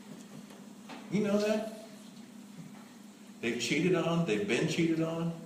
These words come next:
They've got some kind of porn addiction, or they've got some weird kind of fantasy thing about what sex is supposed to be like in their head. Do you know that, that these people, you, are like that? You know how I know that?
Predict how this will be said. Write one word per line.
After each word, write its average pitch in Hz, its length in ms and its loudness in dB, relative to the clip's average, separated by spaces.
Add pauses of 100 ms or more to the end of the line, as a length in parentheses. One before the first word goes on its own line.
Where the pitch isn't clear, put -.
(960)
They've 110 160 -2
got 139 140 2
some - 260 -2
kind 147 180 2
of 113 100 -4
porn 156 280 2
addiction, 151 420 0
or - 80 -2
they've 113 160 2
got 139 120 2
some 131 320 -2
weird 165 360 2
kind 151 200 2
of - 140 -2
fantasy 156 420 0
thing 165 300 2
about 139 240 0
what 123 120 -2
sex - 300 -4
is 110 80 -6
supposed 123 300 0
to - 60 -8
be 143 100 -4
like 143 200 0
in 139 120 -6
their 127 140 -6
head. 151 300 -2 (400)
Do 113 80 -8
you 180 120 6
know 196 240 8
that, 202 240 6
that - 160 -2
these 170 180 2
people, 196 460 0 (100)
you, 160 480 0 (280)
are - 80 -4
like 165 280 -2
that? 190 300 -2 (640)
You 131 80 -4
know 165 140 2
how 151 120 4
I 143 100 0
know 160 200 2
that? - 420 0